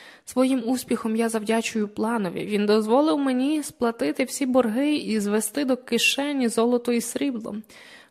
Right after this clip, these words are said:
Вельми рекомендую його всім, хто бажає зрушити своє життя з місця. Якщо колишній раб зміг повернути борги і розжився золотом у гаманці, чи не допоможе цей план будь-якому стати незалежним? Та і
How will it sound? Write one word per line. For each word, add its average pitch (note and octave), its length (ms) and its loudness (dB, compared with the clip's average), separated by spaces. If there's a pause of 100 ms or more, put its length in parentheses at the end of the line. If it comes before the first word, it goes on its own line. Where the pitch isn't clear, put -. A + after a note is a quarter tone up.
Вельми B3 300 2
рекомендую A#3+ 680 2
його A#3 220 2
всім, - 280 -4
хто A#3 140 -4
бажає A3 600 2
зрушити G#3+ 560 0
своє G3 300 2
життя G3 340 -4
з - 80 -4
місця. - 360 -6
Якщо - 260 -2
колишній B3 500 2
раб A3 260 0
зміг G#3+ 240 -2
повернути G#3 520 0
борги G3 400 0
і B3 80 4
розжився G3+ 600 2
золотом G#3 520 0
у G3 60 0
гаманці, G3+ 680 -2 (500)
чи B3+ 160 -2
не B3 120 2
допоможе B3+ 480 2
цей B3+ 200 2
план A#3+ 460 0
будь-якому A3 540 0
стати G3 340 -4
незалежним? F3+ 800 -6 (100)
Та A#3 100 0
і A#3+ 100 2